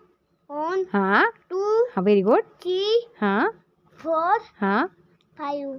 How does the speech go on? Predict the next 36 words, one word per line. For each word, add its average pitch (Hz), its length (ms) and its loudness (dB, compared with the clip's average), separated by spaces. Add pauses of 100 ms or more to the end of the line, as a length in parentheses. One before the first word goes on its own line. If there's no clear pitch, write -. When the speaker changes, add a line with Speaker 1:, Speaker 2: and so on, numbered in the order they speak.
Speaker 2:
व्हेरी 208 200 2
गुड. 156 220 -4
फाईव्ह 320 180 6
आहे 359 80 4
ना, 269 80 0
मग 277 120 2
आन्सर 349 360 4
लिही 392 120 4
ना 523 160 2
फाईव्ह. 190 220 2 (600)
Speaker 1:
काय 339 120 -10
Speaker 2:
फाईव्ह, 285 240 -2
Speaker 1:
लिही? - 340 -16
Speaker 2:
फाईव्ह 349 260 4
लिही. 370 220 2 (640)
Speaker 1:
टू 381 160 -8
र. 339 240 -8 (680)
Speaker 2:
इथं 440 280 4
लिही, 403 220 4
याच्या 349 240 0
समोर 392 220 6
लिही. 392 160 6
आधी 285 160 4
इथं 392 160 4
न-, 370 120 2
इथंच 427 260 4
लिही 381 120 6
फाईव्ह. 240 320 2 (220)
इथंच 285 260 -2
लिही. 247 160 -2 (240)
Speaker 1:
कसं? 453 400 -8 (800)
Speaker 2:
फाईव्ह 453 280 6
पण 554 120 4
नाही 523 140 2
येत 294 160 2
का? 480 140 4